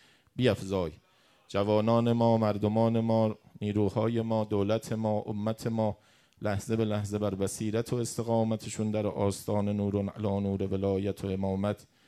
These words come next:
بیفزای. جوانانمون امر ازدواج، اشتغال، تحصیل، تهذیب، تربیتشون با دعای خیر امام زمان در امشب، شب لیلة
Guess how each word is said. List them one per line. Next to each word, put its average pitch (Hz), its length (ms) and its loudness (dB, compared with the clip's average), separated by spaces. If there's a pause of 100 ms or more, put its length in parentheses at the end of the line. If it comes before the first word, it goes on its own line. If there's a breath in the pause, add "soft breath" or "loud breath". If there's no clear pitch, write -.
(280 soft breath)
بیفزای. 98 600 -2 (640 soft breath)
جوانانمون 120 920 -4
امر 120 260 2
ازدواج، 107 640 6
اشتغال، 104 560 2
تحصیل، 101 720 -4
تهذیب، 98 640 -2
تربیتشون 104 920 -2 (580 soft breath)
با 107 100 4
دعای 131 760 4
خیر 117 440 2
امام 113 360 4
زمان 107 400 0
در 104 320 -4
امشب، 101 360 -2
شب 107 220 -4
لیلة 101 380 -2